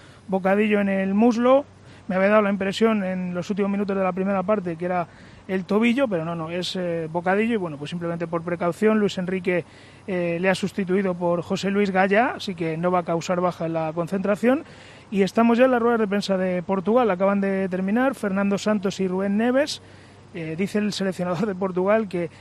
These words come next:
preferiría entrenar más y jugar menos partidos, y a Luis Enrique se le ha visto exultante, ¿eh?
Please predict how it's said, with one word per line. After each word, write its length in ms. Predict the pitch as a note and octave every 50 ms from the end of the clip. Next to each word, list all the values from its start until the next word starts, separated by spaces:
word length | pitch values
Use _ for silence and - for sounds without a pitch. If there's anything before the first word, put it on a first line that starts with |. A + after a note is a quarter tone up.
| - - -
preferiría 560 | G#3+ G3 F#3+ - - F#3+ F#3 F#3 G3+ A3 A3
entrenar 460 | G#3+ G3 E3+ F#3 F#3+ G3+ G#3+ A3 G#3+
más 320 | G#3 G#3+ A3+ A3 - - B3
y 80 | G3+
jugar 300 | F#3 - - G3 G3 G3
menos 240 | G#3 G#3 G#3 G#3 G3+
partidos, 560 | - - G#3+ G#3+ F3+ A3+ B3 B3+ C#4 D4+ - - - - - - - - -
y 80 | G#3+
a 60 | G#3+
Luis 180 | G#3 A3 G#3 -
Enrique 360 | G3 G3 G3 A3+ A3+ A#3 C#4
se 80 | - A#3+
le 80 | A#3+
ha 80 | A#3 A3
visto 600 | G#3+ A#3+ A3+ - - C#4+ C#4+ C4 A#3 G#3+ G3 F3
exultante, 720 | E3+ - - F3 E3 D#3 A3+ B3 B3 G3 - - C3 D3+
¿eh? 100 | B3 C#4